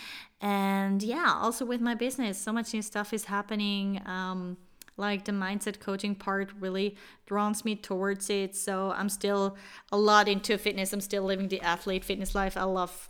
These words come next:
being a fitness, um, coach. I'm doing this very passionately, but I'm also ex-, mindset coaching aspects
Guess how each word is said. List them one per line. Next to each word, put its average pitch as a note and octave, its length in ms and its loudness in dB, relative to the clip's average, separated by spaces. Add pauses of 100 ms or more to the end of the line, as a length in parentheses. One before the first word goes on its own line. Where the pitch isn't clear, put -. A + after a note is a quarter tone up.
(120)
being F#3+ 420 0
a F3 80 -4
fitness, G3 680 -2
um, F3+ 340 -2
coach. F#3 720 2
I'm F#3 240 -2
doing F#3 380 -2
this F3+ 240 -4
very F3+ 240 -2
passionately, G3 640 -2 (340)
but G#3+ 100 -2
I'm G#3 100 0
also G3 280 2
ex-, G3 120 -4 (120)
mindset A3 460 2
coaching G#3+ 640 2 (400)
aspects G#3 580 0